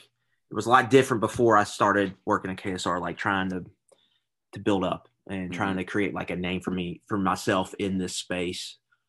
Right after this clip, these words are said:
Speaker 1: Um, and working for K S R, eventually, you know, we're, we're partners with On Three now, which is kind of this rising college sports website.
Speaker 2: Mm-hmm.
Speaker 1: That's created, it's a good opportunity for me, created a full-time opportunity,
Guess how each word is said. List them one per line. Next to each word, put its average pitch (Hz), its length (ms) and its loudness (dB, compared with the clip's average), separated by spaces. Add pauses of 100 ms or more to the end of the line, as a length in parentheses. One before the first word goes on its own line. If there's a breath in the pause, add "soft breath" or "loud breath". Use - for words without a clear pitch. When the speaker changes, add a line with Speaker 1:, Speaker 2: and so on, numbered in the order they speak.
(260)
Speaker 1:
Um, 92 180 -4
and 98 100 0
working 104 200 2
for 107 100 -6
K 110 220 0
S 104 140 -2
R, 113 320 6
eventually, 104 640 0 (240)
you 98 200 -4
know, - 120 -10
we're, 95 240 -8
we're 107 300 -2
partners 113 360 2
with 110 120 0
On 104 220 2
Three 123 520 2
now, 123 420 0 (680)
which 101 120 -6
is 101 120 -6
kind 104 200 0
of 98 160 0
this - 480 -2 (320)
rising 104 680 2
college 107 380 4
sports 113 320 -2
website. 120 580 2 (200)
Speaker 2:
Mm-hmm. 95 280 -12 (1500)
Speaker 1:
That's 104 140 -4
created, 104 400 2 (400)
it's - 100 -12
a 110 40 -10
good 123 200 4
opportunity 113 400 2
for 110 80 -6
me, 110 140 0
created 117 260 4
a 104 60 2
full-time 107 400 0
opportunity, 101 720 0